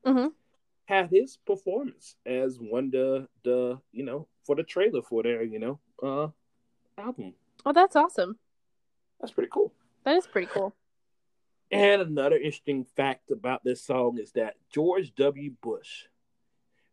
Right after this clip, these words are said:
Speaker 2: broke Nirvana's In Utero album when Jenna Bush was playing it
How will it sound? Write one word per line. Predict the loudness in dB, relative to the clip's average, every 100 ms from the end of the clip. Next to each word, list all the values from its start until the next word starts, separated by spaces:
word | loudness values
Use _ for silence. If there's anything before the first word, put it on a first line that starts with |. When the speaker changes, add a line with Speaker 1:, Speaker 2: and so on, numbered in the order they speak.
| -20 0
Speaker 2:
broke | 4 4 0 -20 _ -12
Nirvana's | -8 -6 -6 -6 -8 -12 _ -8
In | -4 -4
Utero | -2 2 2 0
album | -6 -4 -4 -8 _ _ _ _ _ _ _
when | -8 -6 -4
Jenna | 0 2 2
Bush | 0 -2 -2 -6
was | -8
playing | -2 -2 -2 -6
it | -10